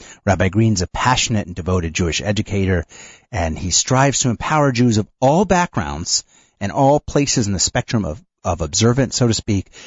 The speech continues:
to connect to and enjoy the, the richness of Jewish living. Rabbi Green is the director,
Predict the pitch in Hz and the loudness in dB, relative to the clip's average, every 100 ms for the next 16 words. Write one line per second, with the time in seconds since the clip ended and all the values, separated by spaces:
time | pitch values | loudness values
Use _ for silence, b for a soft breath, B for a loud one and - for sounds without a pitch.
0 | B - 120 - 104 110 123 - 120 101 | B -2 -2 2 2 2 0 2 2 2
1 | 87 82 95 87 87 80 78 82 - 87 | -2 -2 -2 0 0 -2 -8 -12 -8 -4
2 | 85 - - 98 85 80 71 82 76 82 | -2 0 0 0 -2 -4 -6 -6 -6 -6
3 | 82 78 76 - B B B B B - | -8 -8 -10 -14 B B B B B 0
4 | 104 104 107 107 95 113 113 101 92 90 | 2 4 2 2 2 2 4 2 0 -4
5 | 95 113 - 127 113 | 0 -2 0 0 0